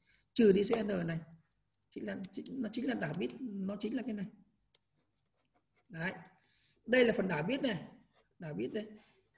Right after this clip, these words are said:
Đảo bit ở, ở, ở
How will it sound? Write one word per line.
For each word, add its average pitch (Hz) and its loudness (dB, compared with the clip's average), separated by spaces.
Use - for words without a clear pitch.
Đảo 156 -4
bit 220 -4
ở, 160 -2
ở, 156 -6
ở 165 -2